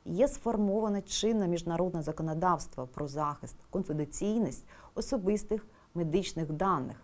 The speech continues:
електронної інформації та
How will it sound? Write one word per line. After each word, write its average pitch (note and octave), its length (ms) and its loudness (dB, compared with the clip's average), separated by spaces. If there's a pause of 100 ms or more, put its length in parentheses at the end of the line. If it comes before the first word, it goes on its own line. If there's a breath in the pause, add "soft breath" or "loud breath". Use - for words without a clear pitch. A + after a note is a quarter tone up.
(160)
електронної F3 640 2
інформації F3 800 0 (500 loud breath)
та D4+ 360 4